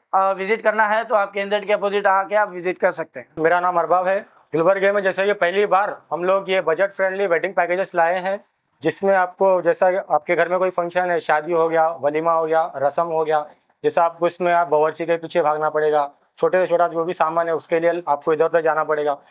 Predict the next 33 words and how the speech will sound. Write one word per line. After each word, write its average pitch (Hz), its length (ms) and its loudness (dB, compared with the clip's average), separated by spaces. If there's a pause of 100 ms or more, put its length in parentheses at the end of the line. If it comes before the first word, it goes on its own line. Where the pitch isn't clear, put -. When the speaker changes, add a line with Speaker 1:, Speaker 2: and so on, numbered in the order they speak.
(200)
Speaker 2:
तो 165 60 4
हम 175 140 0
आपकी 190 200 -2
ये 190 80 2
सब 208 240 -4
तकलीफ 185 360 -2
को 202 120 2
निगरानी 170 380 0
रखते 175 280 0
हुए 190 200 0
इस 175 140 -8
तकलीफ 165 300 -2
को 196 80 2
दूर 175 200 2
करने 180 240 2
के 175 80 -2
लिए 190 100 2
एक 170 100 -4
वन 165 140 -2
स्टॉप, 185 280 -2 (440)
अ, 143 160 4
सॉल्यूशन 175 420 0
लाए 170 200 2
हैं, 190 260 -4 (400)
जिसमें 180 260 0
आपको 180 260 0
फुल्ली 180 300 2
पैकेज 180 340 0
रहेगा। 175 440 0
आपको 143 360 2
पैकेज 151 340 0
में 185 100 0
हमारे, 180 280 2